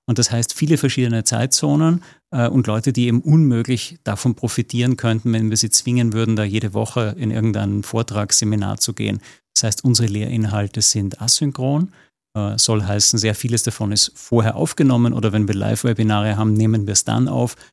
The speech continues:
und stellen es denen zur Verfügung, die halt jetzt zeitlich nicht können. Äh, und haben auch sonst, glaub ich, ein sehr flexibles System, was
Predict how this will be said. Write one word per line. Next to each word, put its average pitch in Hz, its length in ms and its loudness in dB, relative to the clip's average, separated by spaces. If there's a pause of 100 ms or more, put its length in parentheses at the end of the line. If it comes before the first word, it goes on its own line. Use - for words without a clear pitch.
(160)
und 120 100 0
stellen 107 220 2
es 101 100 2
denen 117 260 2
zur 113 140 0
Verfügung, 110 460 0
die 107 140 0
halt 104 160 0
jetzt - 300 0
zeitlich 113 360 -2
nicht 104 240 -2
können. 131 360 0 (560)
Äh, 117 280 6
und 123 520 4
haben 123 160 4
auch 120 120 0
sonst, 117 260 0
glaub 110 160 2
ich, 110 100 0
ein 110 100 2
sehr 110 180 2
flexibles 120 640 2
System, 110 480 0
was - 420 0